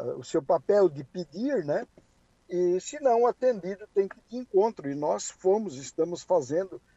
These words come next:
esse papel. Não podemos depender do Estado necessariamente. Se vier, muito que bom. Se não, precisamos fazer.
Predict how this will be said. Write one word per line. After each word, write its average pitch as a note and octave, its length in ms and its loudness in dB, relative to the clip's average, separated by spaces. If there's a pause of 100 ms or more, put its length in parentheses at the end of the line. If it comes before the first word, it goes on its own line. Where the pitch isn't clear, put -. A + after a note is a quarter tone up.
(220)
esse D3 320 -14
papel. C#3 400 2
Não C3+ 160 -4
podemos F#3+ 580 -2
depender F#3 600 0 (140)
do A#3 320 6
Estado G3 720 0
necessariamente. E3 1000 -2
Se B3+ 180 -12 (120)
vier, B3+ 280 4
muito C4 220 -10 (120)
que C4+ 60 -20
bom. G3+ 260 0
Se F3 160 -12
não, G3+ 280 0 (340)
precisamos G3 580 0
fazer. B2 460 -4